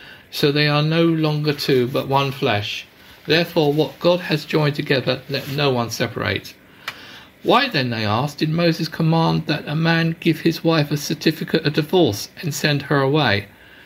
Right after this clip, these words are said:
Jesus replied, "Moses permitted you to divorce your wives because your hearts were hard.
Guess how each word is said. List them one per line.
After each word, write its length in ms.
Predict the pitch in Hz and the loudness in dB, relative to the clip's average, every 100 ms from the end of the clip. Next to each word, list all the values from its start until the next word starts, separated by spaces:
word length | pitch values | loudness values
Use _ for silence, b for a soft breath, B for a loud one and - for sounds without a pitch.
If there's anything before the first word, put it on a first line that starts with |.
| B B B | B B B
Jesus 480 | 220 254 226 160 151 | 0 0 0 -2 -2
replied, 440 | 147 143 135 147 | 0 2 2 0
"Moses 400 | 156 214 247 285 | 2 2 0 -4
permitted 520 | - 156 147 147 135 | -2 2 2 0 0
you 120 | 143 | 0
to 120 | - 147 | 0 -4
divorce 520 | 131 147 147 135 - | -2 2 2 2 0
your 100 | 123 | 2
wives 400 | 127 120 113 117 | 4 2 0 -4
because 380 | 147 143 170 170 | -6 0 0 2
your 100 | 151 | 0
hearts 420 | 156 147 - - | 2 0 -2 -8
were 100 | 147 | -6
hard. 420 | 147 127 101 | -2 0 0